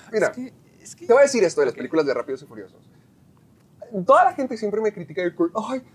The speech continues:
Speaker 1: ¿por qué te gustan?". Honestamente, están diseñados para hacer
Speaker 2: Para
Speaker 1: eso.
Speaker 2: hacer, sí, para
Speaker 1: Sí,
Speaker 2: hacer
Speaker 1: o sea,
Speaker 2: entretenimiento.
Speaker 1: toda la gente cree que, "Ay, no es acción de verdad". Claro que es acción, es súper acción, súper bien hecha.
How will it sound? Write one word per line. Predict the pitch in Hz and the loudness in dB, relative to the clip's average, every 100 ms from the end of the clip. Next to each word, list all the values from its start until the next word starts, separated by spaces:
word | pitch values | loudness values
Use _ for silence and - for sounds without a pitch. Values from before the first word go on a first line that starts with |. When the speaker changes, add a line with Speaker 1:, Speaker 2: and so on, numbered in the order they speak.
| _ - | _ -8
Speaker 1:
¿por | 220 | -6
qué | 208 | -4
te | 247 | -4
gustan?". | 233 294 - 214 180 _ _ _ _ _ _ | -4 -4 -4 -6 -6 _ _ _ _ _ _
Honestamente, | 190 214 233 233 208 | -10 -10 -8 -10 -10
están | 156 175 | -10 -10
diseñados | 196 208 185 185 151 | -10 -12 -14 -16 -20
para | 143 | -20
hacer | 143 | -8
Speaker 2:
Para | 185 185 | -4 -4
Speaker 1:
eso. | 180 | -4
Speaker 2:
hacer, | 185 170 | -6 -8
sí, | - | -12
para | 208 175 | -10 -8
Speaker 1:
Sí, | 139 202 | -8 -6
Speaker 2:
hacer | 151 | -4
Speaker 1:
o | |
sea, | 156 | -2
Speaker 2:
entretenimiento. | 156 - 151 | -2 -4 0
Speaker 1:
toda | 196 | 2
la | 220 | 2
gente | 214 208 | -4 -10
cree | - 202 | -4 -4
que, | 202 208 190 | -2 -6 -6
"Ay, | 185 220 | -6 -4
no | 208 196 190 190 | -4 0 4 4
es | 190 196 - - - | 4 2 -2 -10 -4
acción | 180 - - 208 208 | -4 -4 -8 0 0
de | 190 | 2
verdad". | 165 165 | 2 0
Claro | 226 285 | -8 -16
que | - | -18
es | - | -20
acción, | - 240 226 | -14 -10 -10
es | 214 | -10
súper | 233 247 | -10 -12
acción, | - 196 | -12 -14
súper | 190 - 170 | -14 -12 -10
bien | 156 180 180 | -6 -6 -6
hecha. | 180 - | -10 -16